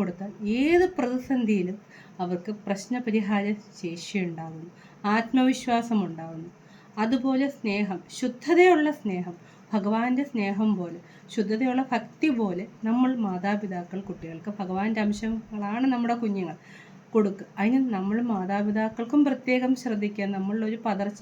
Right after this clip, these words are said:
ഒരു വിശ്വാസം, നമ്മളെ സംരക്ഷിക്കേണ്ടവർ നമ്മളെ ദുരുപയോഗം ചെയ്യുമ്പോൾ അവനവനിലൊരു വിശ്വാസം ഉണ്ടാക്കിയെടുക്കുക. വിശ്വാസം നഷ്ടപ്പെടുന്നിടത്ത് പ്രശ്നങ്ങൾ തുടങ്ങും.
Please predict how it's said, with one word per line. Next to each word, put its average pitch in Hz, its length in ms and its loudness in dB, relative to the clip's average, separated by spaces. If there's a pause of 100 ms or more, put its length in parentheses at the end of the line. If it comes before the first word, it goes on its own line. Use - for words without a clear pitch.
(120)
ഒരു 208 180 -2
വിശ്വാസം, 208 500 -4 (380)
നമ്മളെ 208 260 4 (120)
സംരക്ഷിക്കേണ്ടവർ 214 920 0
നമ്മളെ 202 300 -2
ദുരുപയോഗം 208 560 0
ചെയ്യുമ്പോൾ 202 280 -2 (160)
അവനവനിലൊരു 269 840 4
വിശ്വാസം 208 540 -2
ഉണ്ടാക്കിയെടുക്കുക. 175 720 -6 (520)
വിശ്വാസം 233 520 2 (100)
നഷ്ടപ്പെടുന്നിടത്ത് 185 800 -4 (540)
പ്രശ്നങ്ങൾ 208 440 4 (120)
തുടങ്ങും. 156 320 -12